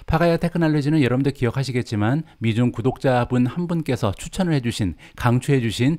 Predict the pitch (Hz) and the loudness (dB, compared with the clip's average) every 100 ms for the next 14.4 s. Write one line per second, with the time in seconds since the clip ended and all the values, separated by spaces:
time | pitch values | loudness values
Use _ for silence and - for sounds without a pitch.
0 | - 123 143 147 143 123 123 98 95 107 | -2 2 4 4 2 2 -2 -2 -2 -2
1 | 92 90 120 135 85 - - - - 117 | -2 -2 0 -2 -6 -18 -20 -20 -4 -4
2 | 110 127 151 151 151 117 123 131 131 127 | 0 2 4 4 2 2 2 0 0 -2
3 | 123 - 160 147 151 143 - 107 107 - | -2 -4 -6 -4 -4 -4 -4 -4 -4 -6
4 | 101 98 87 151 180 - - 107 139 147 | -4 -4 0 -2 -2 -10 -2 2 4 2
5 | 139 117 120 - 156 151 - 110 110 - | 0 -2 -2 -2 -4 -4 -4 -4 -4 -4
6 | 143 135 - 160 165 - 123 113 92 95 | -2 -2 -4 -6 -4 -4 -4 -4 -4 -2
7 | 95 90 - 90 87 76 - - - - | -2 -6 -6 -2 -2 -4 -10 -20 -20 -10
8 | - 120 - 156 143 156 143 151 - 170 | 0 0 2 0 2 0 2 0 -2 -4
9 | - 143 110 117 117 127 120 117 131 139 | -2 0 -2 -2 -4 -4 -4 -2 -4 -2
10 | 113 117 117 107 - 101 80 - 117 - | -2 0 0 0 -4 -6 -6 -6 -6 -4
11 | 135 123 - 156 151 135 120 110 92 87 | -2 -2 -2 -6 -6 -4 -4 -2 -2 -2
12 | 87 - 104 135 147 - - - - 160 | -4 -2 -2 -2 -4 -18 -20 -12 -2 2
13 | 156 151 147 135 135 143 143 - 143 135 | 4 2 -2 -4 -4 -6 -6 -2 -2 -2
14 | 139 113 113 170 | -2 0 0 -2